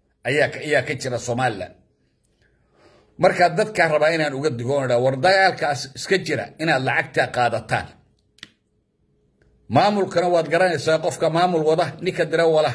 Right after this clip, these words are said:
iyo ninkaan darawal hayna waad kala garanaysaa, baabuurka wado iyo baska u wado. Waxaad soo, ka soo qaadaa Firdhiye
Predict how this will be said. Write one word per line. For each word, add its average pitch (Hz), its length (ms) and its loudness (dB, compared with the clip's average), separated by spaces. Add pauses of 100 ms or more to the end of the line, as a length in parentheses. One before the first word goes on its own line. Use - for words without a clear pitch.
(100)
iyo 147 140 -2
ninkaan 156 400 -2
darawal 156 300 2
hayna 156 200 2
waad 139 160 0
kala 131 180 0
garanaysaa, 131 480 0
baabuurka 139 420 0
wado 156 420 0 (200)
iyo 143 180 0
baska 147 340 -2
u 120 120 0
wado. 98 200 -4
Waxaad 151 240 0
soo, 175 260 -2
ka 170 120 -2
soo 160 180 -4
qaadaa 147 280 2
Firdhiye 143 420 -2